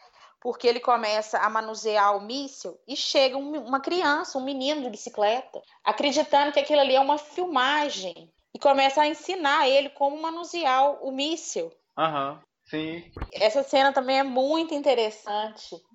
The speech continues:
Speaker 1: E o menino fica vibrando, porque ele, ele atinge um, um barracão de operários,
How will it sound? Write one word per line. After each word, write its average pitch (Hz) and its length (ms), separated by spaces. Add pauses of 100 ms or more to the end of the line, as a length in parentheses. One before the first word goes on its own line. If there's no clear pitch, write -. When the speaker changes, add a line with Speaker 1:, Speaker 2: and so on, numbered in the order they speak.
(600)
Speaker 1:
E 254 60
o 240 140
menino 254 300
fica 294 220
vibrando, 294 760
porque 240 320
ele, 196 480
ele 180 720
atinge 240 1000 (320)
um, 214 120 (300)
um 208 40
barracão 196 520
de 185 220
operários, 196 880